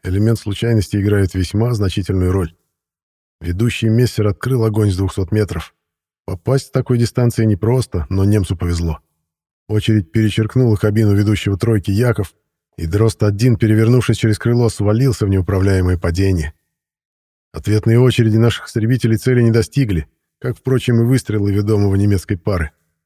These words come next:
Но теперь соотношение сил выровнялось, если, конечно, не считать за боевую единицу наш П два, а немцы его всерьез не воспринимали.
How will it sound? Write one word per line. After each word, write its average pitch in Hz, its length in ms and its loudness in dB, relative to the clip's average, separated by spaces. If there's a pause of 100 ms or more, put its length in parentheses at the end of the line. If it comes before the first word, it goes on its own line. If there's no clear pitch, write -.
(260)
Но 90 120 -4
теперь 107 400 -2
соотношение 110 600 0
сил 95 240 -4
выровнялось, 90 640 -2 (160)
если, 107 240 -6
конечно, 110 340 0
не 107 140 2
считать 107 360 -2
за 95 120 -2
боевую 101 440 0
единицу 110 420 0
наш 104 180 -2
П 107 160 -2
два, 104 320 0 (520)
а 98 100 -4
немцы 120 320 0
его 107 140 2
всерьез 101 380 -2
не 98 60 -2
воспринимали. 90 600 -2